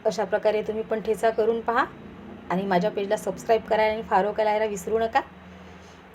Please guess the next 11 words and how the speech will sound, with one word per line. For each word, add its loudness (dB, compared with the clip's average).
आणि -2
ही -2
रेसिपी 0
जर 4
आवडली 6
असेल -4
तर 0
नक्की -6
माझ्या 0
व्हिडिओला 0
लाईक 0